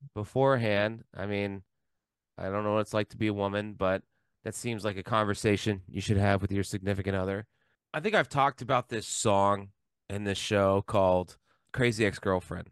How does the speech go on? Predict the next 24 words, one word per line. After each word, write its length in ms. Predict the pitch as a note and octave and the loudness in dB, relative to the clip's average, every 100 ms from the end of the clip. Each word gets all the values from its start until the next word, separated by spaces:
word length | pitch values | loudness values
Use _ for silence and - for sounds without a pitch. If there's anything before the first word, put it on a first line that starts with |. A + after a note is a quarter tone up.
| _ - | _ -8
And 140 | F#2+ | -4
there's 180 | F#2+ F#2 | -2 -2
this 160 | F#2+ | -6
song, 520 | - A2+ A2+ G#2 F#2+ F#2 | -4 0 2 4 2 -2
it's, 200 | F2+ F#2+ | -8 -8
you 340 | - F2 E2+ | -10 -8 -4
know, 100 | F#2+ | -4
it's 100 | - | -4
a 40 | |
comedy 380 | - A2 A2 F#2+ | -4 0 0 0
show, 380 | F2+ - F#2+ F#2 | -2 0 2 2
but 120 | F2+ | 2
it 60 | E2+ | 0
has 320 | F#2+ F#2 - | 0 -2 -4
really 180 | G#2 G2+ | -4 -4
funny 220 | - G2+ | -4 -6
songs. 500 | F2 G#2 G2 F#2+ F#2 | -4 -2 0 0 -4
It's 100 | - | -10
a 40 | A#2 | -2
musical 340 | F#3+ B2 - | 0 0 -4
show. 180 | E2 - | -10 -10
I 100 | - | -8
love 240 | F#2+ G2+ | -4 -4
it. 100 | D2 | -4